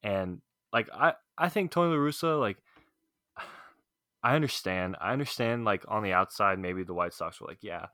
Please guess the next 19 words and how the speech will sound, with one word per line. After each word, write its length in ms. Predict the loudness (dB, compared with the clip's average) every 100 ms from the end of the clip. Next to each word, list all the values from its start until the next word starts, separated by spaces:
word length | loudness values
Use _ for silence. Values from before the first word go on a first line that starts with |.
| _ _ -14
like, 180 | -12 -10
this 180 | -10 -6
is 80 |
a 80 | -6
great 220 | -4 -4 -4
idea. 280 | -6 -8
Like, 140 | -8 -4
Hall 240 | 0 2
of 80 | 0
Fame 260 | -4 -6 -2
guy, 360 | 2 4 2
like, 220 | -2 -6 -8 -20 -20 _ -6
let's 180 | -6
bring 200 | -2 -2
him 160 | -2 -2
in. 240 | -2 -4
Let's, 280 | -4 -6 -4
like, 160 | -4 -6 -12 -8
let's 220 | -8